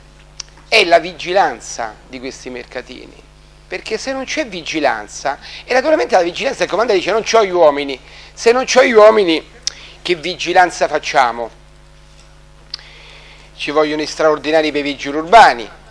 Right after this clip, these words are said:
che vadano a fare, a fare un controllo, perché se no poi parte da mercatino natalizio che devono vendere la Madonnina, il presepe,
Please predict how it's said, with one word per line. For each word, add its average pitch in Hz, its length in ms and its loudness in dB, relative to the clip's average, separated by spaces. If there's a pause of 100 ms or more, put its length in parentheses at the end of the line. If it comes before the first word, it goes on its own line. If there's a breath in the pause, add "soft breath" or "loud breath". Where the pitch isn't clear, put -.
(480 soft breath)
che 156 160 -6
vadano 160 420 6
a 165 80 6
fare, 185 640 6
a 151 140 2
fare 175 640 6
un 170 160 -2
controllo, 151 680 2
perché 180 260 -6
se 294 120 -8
no 311 240 2
poi 151 360 4 (140)
parte 262 300 2
da 202 100 0
mercatino 220 460 -4
natalizio 208 480 -2
che 160 80 -4
devono 180 220 -4
vendere 202 280 -2
la 165 80 2
Madonnina, 185 580 0
il 147 120 -4
presepe, 170 640 -2